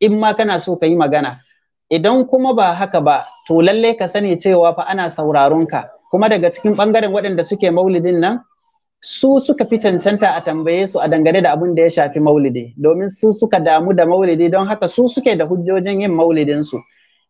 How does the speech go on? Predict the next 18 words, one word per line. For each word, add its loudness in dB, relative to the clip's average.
Ya 2
kamata -2
a -4
dinga 0
adalci, -6
ko 0
kai 2
da 2
baka 0
maulidi, 0
in 0
dai 4
kana -2
so 0
ka 0
yi 4
wa 4
maulidi 0